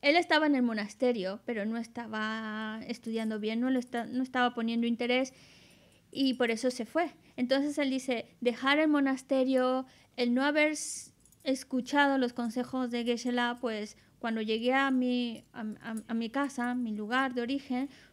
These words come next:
pues, me di cuenta de lo que había hecho, y me arrepentí mucho de no haber seguido vuestro-, sus consejos y de no haber s-, sido capaz de mantenerme como monje ahí en el monasterio. Y me arrepentí tanto, tanto, tanto, que por eso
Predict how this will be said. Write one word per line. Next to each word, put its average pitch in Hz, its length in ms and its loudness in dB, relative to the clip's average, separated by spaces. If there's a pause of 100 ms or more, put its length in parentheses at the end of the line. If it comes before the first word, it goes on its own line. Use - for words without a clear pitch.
(100)
pues, 233 480 0
me 254 140 4
di 269 100 0
cuenta 294 280 2
de 277 60 0
lo 247 120 2
que 240 80 -2
había 240 320 2
hecho, 349 240 -2 (160)
y 233 120 0
me 226 140 0
arrepentí 226 480 -2
mucho 311 420 2
de 254 120 2
no 247 100 2
haber 262 180 0
seguido 269 340 0
vuestro-, 285 380 -2
sus - 260 -6
consejos 277 680 -2
y 240 80 -2
de 226 140 -4
no 247 120 0
haber 262 240 -2
s-, 269 140 -6 (680)
sido 254 240 -2
capaz 269 340 4
de 269 260 4 (720)
mantenerme 262 800 4
como 277 160 4
monje 277 320 4
ahí 269 140 4
en 254 120 2
el 247 60 2
monasterio. 247 680 0 (120)
Y 226 340 -4
me 226 120 2
arrepentí 226 500 0
tanto, 285 380 2
tanto, 277 360 0
tanto, 277 360 0
que 302 100 -2
por 247 180 0
eso 262 680 0